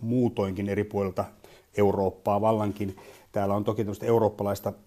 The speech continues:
liikehdintää hyvinkin paljon Euro-, Euroopan sisältä liikkuvaa porukkaa, mutta sitten on toki myöskin tätä,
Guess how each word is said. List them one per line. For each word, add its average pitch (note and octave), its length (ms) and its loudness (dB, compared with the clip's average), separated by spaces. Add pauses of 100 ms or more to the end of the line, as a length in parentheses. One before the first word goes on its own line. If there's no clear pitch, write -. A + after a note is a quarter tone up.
(440)
liikehdintää G#2 880 2
hyvinkin G#2 400 0
paljon G#2 340 0
Euro-, G2+ 300 -2 (540)
Euroopan G#2 300 2
sisältä G2+ 360 0 (160)
liikkuvaa G2 520 0
porukkaa, G#2 540 2 (280)
mutta A2+ 200 2
sitten B2 280 4
on C3+ 120 6
toki C3 260 6
myöskin A2 380 4
tätä, G2+ 400 2